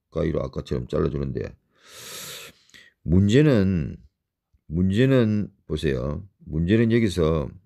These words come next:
요것을, 요 크립을 가지고 해보세요. 요 크립을 내가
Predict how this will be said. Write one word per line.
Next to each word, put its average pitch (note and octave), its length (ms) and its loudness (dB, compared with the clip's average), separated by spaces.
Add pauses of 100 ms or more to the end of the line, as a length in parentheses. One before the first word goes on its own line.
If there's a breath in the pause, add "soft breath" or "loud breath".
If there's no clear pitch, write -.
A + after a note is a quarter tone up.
(400)
요것을, G#2+ 680 2 (800)
요 C3 200 4
크립을 B2+ 320 2
가지고 C#2 240 0
해보세요. B1 340 -6
요 A2 160 4
크립을 A#2+ 400 2
내가 E2+ 480 2